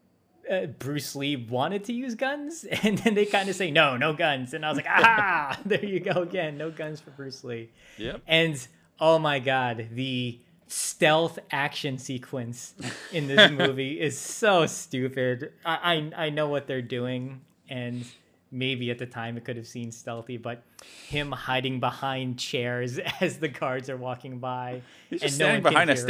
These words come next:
Speaker 1: him.
Speaker 2: statue. Like, not even behind it. He's standing in front of the statue, and that guy
Speaker 1: Yeah.
Speaker 2: somehow did not see him. <laughs>
Speaker 1: Yeah, I, I, I unfortunately had to keep rolling my eyes at that moment.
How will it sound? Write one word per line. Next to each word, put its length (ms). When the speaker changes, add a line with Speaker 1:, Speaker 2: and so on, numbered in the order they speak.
Speaker 1:
him. 60
Speaker 2:
statue. 240
Like, 180
not 140
even 140
behind 280
it. 40
He's 120
standing 240
in 80
front 240
of 60
the 60
statue, 440
and 100
that 140
guy 140
Speaker 1:
Yeah. 120
Speaker 2:
somehow 380
did 140
not 240
see 220
him. 260
<laughs> 60
Speaker 1:
Yeah, 160
I, 120
I, 160
I 180
unfortunately 580
had 140
to 80
keep 180
rolling 260
my 280
eyes 120
at 120
that 180
moment. 500